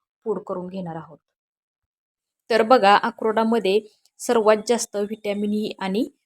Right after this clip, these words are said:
प्रोटीन असल्याचे आपल्याला आढळून येते. या अक्रोडाच्या नियमित सेवनामुळे केस गळती तसेच त्वचेचे आरोग्य चांगले राहण्यासही मदत होते. तसेच गरोदर महिलांसाठी अक्रोडाचे सेवन हे अत्यंत फायदेशीर ठरतं, कारण पोटातील बाळासाठी हे पोषक,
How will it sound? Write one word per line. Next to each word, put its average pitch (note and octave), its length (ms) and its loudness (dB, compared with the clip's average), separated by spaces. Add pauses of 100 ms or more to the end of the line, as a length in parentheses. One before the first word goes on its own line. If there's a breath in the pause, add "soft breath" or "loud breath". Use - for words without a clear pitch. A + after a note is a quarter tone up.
(160)
प्रोटीन G3+ 380 -4
असल्याचे F#3+ 400 -4
आपल्याला F#3 340 -2
आढळून G#3+ 380 0
येते. F3 260 -10 (520)
या A3+ 120 0
अक्रोडाच्या G#3 520 -2
नियमित A3 380 2
सेवनामुळे G3 580 -2
केस G#3+ 440 -4
गळती F#3+ 380 -4
तसेच G#3 340 -6
त्वचेचे G3+ 480 -8
आरोग्य F#3 360 -4
चांगले F#3+ 360 -6
राहण्यासही F#3 560 -6 (320)
मदत F3 400 -4
होते. D#3+ 280 -12 (720)
तसेच A3+ 400 6
गरोदर A#3 340 4
महिलांसाठी G#3+ 640 0
अक्रोडाचे G3+ 600 -4
सेवन G#3 340 0
हे G3+ 140 -6 (100)
अत्यंत A#3 460 -6 (120)
फायदेशीर F3+ 400 -8 (120)
ठरतं, F3 300 -10 (400)
कारण G3+ 260 2
पोटातील G#3+ 580 -4
बाळासाठी F#3+ 580 0
हे G3 280 -6
पोषक, G#3 420 -6